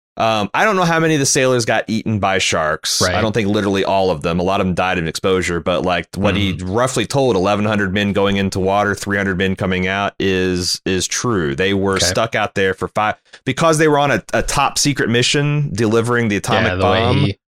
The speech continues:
Speaker 2: tells it.
Speaker 1: They were doing, like, com-, they're, like, co-, there was comm silence and, like, um,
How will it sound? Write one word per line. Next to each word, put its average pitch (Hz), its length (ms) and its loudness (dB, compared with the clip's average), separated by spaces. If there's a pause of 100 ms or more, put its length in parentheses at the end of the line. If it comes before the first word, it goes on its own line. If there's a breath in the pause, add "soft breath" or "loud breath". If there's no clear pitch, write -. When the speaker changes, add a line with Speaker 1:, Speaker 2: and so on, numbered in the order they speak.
Speaker 2:
tells 101 280 -2
it. 107 140 -4 (140)
Speaker 1:
They 120 280 2
were 120 360 2
doing, 117 320 2
like, 107 180 0
com-, 123 360 0
they're, 104 180 4
like, 98 180 2
co-, 104 160 0
there 101 140 2
was - 160 0 (100)
comm 170 300 2
silence 151 800 2
and, 95 720 0
like, 92 640 0
um, 90 760 0